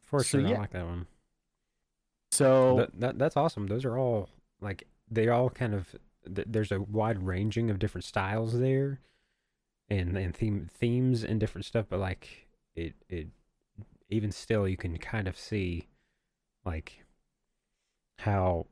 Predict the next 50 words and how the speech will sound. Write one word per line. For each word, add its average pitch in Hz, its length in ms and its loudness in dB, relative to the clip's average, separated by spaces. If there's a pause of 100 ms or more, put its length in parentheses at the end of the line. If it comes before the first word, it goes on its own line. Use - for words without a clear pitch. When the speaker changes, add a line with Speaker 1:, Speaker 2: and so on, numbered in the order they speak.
(960)
Speaker 1:
like, 80 220 -6 (720)
even 110 220 2
though 101 80 2
if - 180 0
they're 95 120 0
different 90 280 -2
topics 90 260 -2
and 85 100 -4
stuff, - 220 -6 (140)
poetry 98 480 0
just - 260 -8
still 87 320 -2
has 85 300 -6
a, 80 360 -6 (540)
a 87 80 -4
familiarity 80 880 -6
to 82 300 -8
it. - 240 -12 (760)
Speaker 2:
I 226 120 0
think 247 220 2
there 156 120 2
is, 131 220 4
like, 120 140 0
a, 110 100 2 (100)
and 127 100 2
I 135 80 2
think 202 280 -2
honestly, 120 400 2
a 107 60 4
lot 110 120 4
of - 60 -8
people - 180 -10
that - 200 -6
write 160 360 0
in 107 80 -2
that 90 140 -4
sense, 110 400 -2
I 151 80 0
think, - 340 0
I 120 60 -2
think 196 180 0
a 165 40 2
lot 123 220 4
of 117 80 -6
people 117 280 -2
that - 100 -8
ha-, - 100 -8 (140)
that - 160 -4 (1200)
are 131 200 6
artists 120 800 2